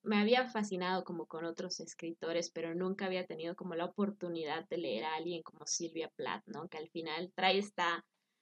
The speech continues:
esta aura como tan melancólica, tan gris, tan azul, es todo un personaje, es muy inteligente, y al final es una novela un poco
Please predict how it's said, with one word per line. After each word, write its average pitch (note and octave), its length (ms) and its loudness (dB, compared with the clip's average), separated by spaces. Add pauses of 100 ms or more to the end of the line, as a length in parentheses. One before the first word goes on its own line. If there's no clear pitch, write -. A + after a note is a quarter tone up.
(280)
esta F#3 480 4
aura F#3 300 2
como D#3+ 240 -12
tan D#3+ 260 -10
melancólica, E3+ 1000 -4
tan - 220 -14
gris, E3+ 340 -2
tan D#3 200 -8
azul, F3+ 500 -4
es F3+ 160 -10
todo F#3 140 -2
un G3 160 0
personaje, E3+ 720 -6
es E3+ 140 -6
muy F#3+ 160 -2
inteligente, E3+ 960 -6
y - 80 -4
al F#3 100 -4
final G#3 320 6
es B3 120 0
una A3+ 140 2
novela F3+ 520 4
un F#3 120 -4
poco E3+ 640 -2